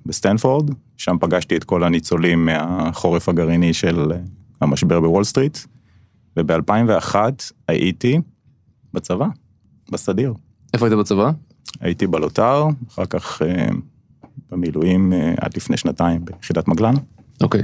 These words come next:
Speaker 2: אז אתה לא איזה ילד שמונה מאתיים כזה ש-
Speaker 1: לצערי לא.
Speaker 2: אוקיי,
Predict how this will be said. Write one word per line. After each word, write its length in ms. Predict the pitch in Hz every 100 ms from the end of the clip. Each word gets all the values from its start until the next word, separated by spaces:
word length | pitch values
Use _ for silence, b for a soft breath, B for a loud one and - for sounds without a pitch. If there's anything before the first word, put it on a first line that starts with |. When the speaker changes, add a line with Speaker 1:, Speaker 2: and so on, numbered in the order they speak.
| -
Speaker 2:
אז 80 | 110
אתה 80 |
לא 80 | 120
איזה 220 | 117 101
ילד 140 | 101 92
שמונה 260 | - 98
מאתיים 340 | 95 98 104 92
כזה 260 | 95 92
ש- 100 | - 98 98 101 -
Speaker 1:
לצערי 520 | - - - 76 76
לא. 120 | 73 - -
Speaker 2:
אוקיי, 260 | 107 -